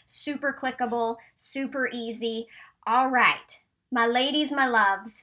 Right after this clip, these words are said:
my dear C E Os, as always, go out into the world, go bigger, move decisively, systematize your next steps so that you can make bank while living frickin' freer.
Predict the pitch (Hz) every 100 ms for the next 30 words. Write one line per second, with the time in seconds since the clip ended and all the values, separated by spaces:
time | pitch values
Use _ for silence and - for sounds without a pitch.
0 | - 240 247 240 262 277 277 - 254 240
1 | - 202 196 190 208 - 233 254 269 254
2 | - 208 214 190 185 202 - 254 254 208
3 | 254 269 262 240 226 214 208 196 185 -
4 | - _ _ 262 269 285 226 240 220 190
5 | 180 _ _ _ 226 247 277 302 339 339
6 | 339 - 220 240 262 - - 247 262 262
7 | - 226 - 208 170 - _ - - -
8 | - - 302 - 330 349 - 294 269 262
9 | 262 233 226 - - 220 208 - - -
10 | 254 254 233 254 311 330 320 262 254 285
11 | - _ - 220 233 233 - 226 214 208
12 | 226 254 247 277 294 - - - 240 240
13 | 233 247 240 226 - - 220 214 196 180
14 | 185